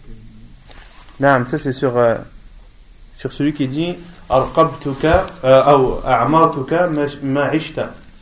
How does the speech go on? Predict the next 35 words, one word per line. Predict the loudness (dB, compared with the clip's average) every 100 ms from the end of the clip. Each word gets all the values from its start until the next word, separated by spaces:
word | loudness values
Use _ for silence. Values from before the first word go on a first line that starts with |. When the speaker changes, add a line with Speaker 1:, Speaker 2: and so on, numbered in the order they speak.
| -20 -20 -20 -20 -20 -12
Speaker 2:
Yani, | -4 0 2
la | 2
dernière | 0 -2
fois, | -4
je | -4
crois |
que | -4
j'avais |
fait | -2
une, | -2 -2 -4 -6 -6
une, |
une | -6
erreur, | -4 -2 -2
j'avais | -2 -2
dit, « | -2
Ma | -2 0
ishtu. | -2 -4 -4 -4 -6 -14 -20 -20 -20 -20 -20 -20 -20 -20 -10
Arqabtuka | -8 -2 -2 -2 -6 -2 0
hada | 0 -4 -4
al-bayt, | 0 2 2
ou | 0 0
a'martuka | 0 0 -2 -2 -6 -4
hada | -4
al-bayt, | -4 -4 -2
ma | -2 -2
ishtu. » | -2 -6 -10 -10
C'est | -4
ma | -4 -2
ishta. | -4 -2 -2 -2 -10 -20 -20 -20 -20 -20 -20 -4
Tant | -2 0
que | 0
tu | 0 -2
es |
vivant. | -2 -2 -4 -8 -20 -20 -20 -20 -20 -20 -20 -20 -20 -10
Yani, | -2 2 2 0 -6